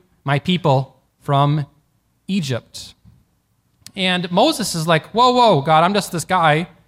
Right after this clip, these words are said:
that's running off in the desert. Those folks are not gonna listen to me." God says, uh, "No problem. I'm gonna give you some miracles to make it very clear that I am sending you."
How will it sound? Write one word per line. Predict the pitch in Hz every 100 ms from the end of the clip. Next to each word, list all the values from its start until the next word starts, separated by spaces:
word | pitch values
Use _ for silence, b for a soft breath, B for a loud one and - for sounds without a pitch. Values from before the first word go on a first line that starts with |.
| _ _ _ _
that's | 143 135
running | 170 170
off | 160
in | 147
the |
desert. | 135 185 151 143 - -
Those | 131 254 -
folks | 190 196 156
are |
not | 143 170
gonna | 156 120
listen | 147 - 127
to | 117
me." | 107 110 _ _ _ _ _ _ _ _ _ _ _ _ _ _ _ _ _ _
God | 175 185
says, | 185 175 165 -
uh, | 165 156 156 175
"No | 208
problem. | 208 220 220 131 113 107 _ _ -
I'm | 160
gonna | 202 196
give | 185 175
you | 180
some | - 151 151
miracles | 151 185 190 147 131 240 - - _ _
to | -
make | 156
it | 147
very | 123 151 180
clear | 190 175 151 165 165 _ _
that | 139 - -
I | 175 143 127 127 143
am | 135 131
sending | 170 165 131
you." | 117